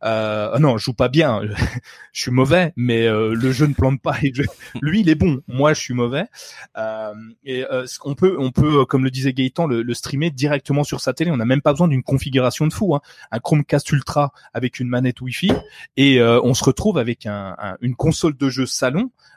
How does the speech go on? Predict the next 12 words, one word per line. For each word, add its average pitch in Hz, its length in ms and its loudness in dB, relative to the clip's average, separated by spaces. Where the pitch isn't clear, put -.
Euh, 107 580 0
c'est - 260 -4
assez 135 300 -2
bluffant, 143 640 0
euh, 113 100 2
comment 156 260 2
fonctionne 127 380 -4
le 139 120 2
truc, - 260 -4
hein. 113 80 -2
C'est, 104 260 -2
euh, 104 80 0